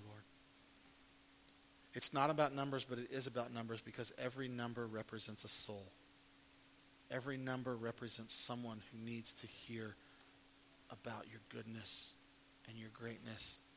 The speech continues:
and the grace that you give freely. And if we have to give up a little bit of our own money in order to reach more people to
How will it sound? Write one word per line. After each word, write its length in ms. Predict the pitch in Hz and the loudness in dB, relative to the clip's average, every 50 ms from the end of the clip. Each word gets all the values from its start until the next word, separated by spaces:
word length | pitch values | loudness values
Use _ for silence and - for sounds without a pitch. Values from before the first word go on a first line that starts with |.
| - - - - - | -18 -16 -14 -8 -4
and 140 | 110 110 | -2 -2
the 60 | 110 104 | -2 -2
grace 420 | 104 110 113 113 110 113 110 - - | -4 -2 0 2 2 2 2 0 0
that 180 | 104 - - | -2 -2 -4
you 60 | 117 110 104 | -4 -4 -4
give 140 | - 110 107 | -4 -4 -4
freely. 480 | - - - 107 104 104 95 95 98 - - - - - - - - - - - - - - - - - - - - - | -4 -6 -8 -6 -6 -6 -6 -8 -10 -12 -14 -16 -18 -18 -18 -18 -18 -18 -18 -18 -18 -18 -18 -18 -18 -18 -18 -16 -10 -4
And 100 | - 117 | 0 2
if 180 | 117 110 - - | 2 2 2 0
we 100 | 139 143 | 0 2
have 200 | 135 147 160 - | 2 2 0 0
to 100 | - 123 | -2 -4
give 200 | 110 120 120 113 | -2 -2 0 0
up 120 | 123 - | 0 -2
a 40 | 113 | 0
little 220 | 113 117 120 123 117 | 0 2 2 2 2
bit 120 | 117 113 | 2 2
of 80 | 110 113 | 4 2
our 160 | 113 113 - - | 2 0 0 0
own 180 | 120 120 120 117 | 0 0 0 2
money 280 | 117 113 110 107 110 120 | 2 2 0 0 -2 -2
in 80 | 113 | -4
order 200 | 110 107 107 107 | -2 -2 -2 -2
to 160 | - - 117 | -4 -6 -6
reach 260 | 107 110 113 110 - - | -4 -4 -2 -2 -2 -4
more 100 | 110 107 | -6 -8
people 260 | - 110 98 - 110 | -8 -10 -8 -8 -8
to 60 | 110 | -8